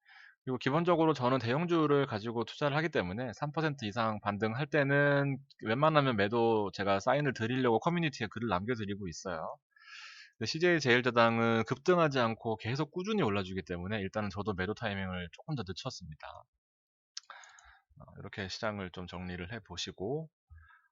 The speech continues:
어, 개인들은 수급이 들어오면서 외국인과 계속해서 엇갈리고 있어요.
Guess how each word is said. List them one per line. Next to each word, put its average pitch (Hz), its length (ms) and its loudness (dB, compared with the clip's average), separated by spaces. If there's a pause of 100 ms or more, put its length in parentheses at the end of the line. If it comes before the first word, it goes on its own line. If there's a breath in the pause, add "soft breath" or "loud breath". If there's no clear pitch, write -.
어, 98 120 -8
개인들은 120 880 0
수급이 127 440 -6
들어오면서 117 800 2
외국인과 110 600 0
계속해서 139 640 -2
엇갈리고 104 500 0
있어요. 78 520 -12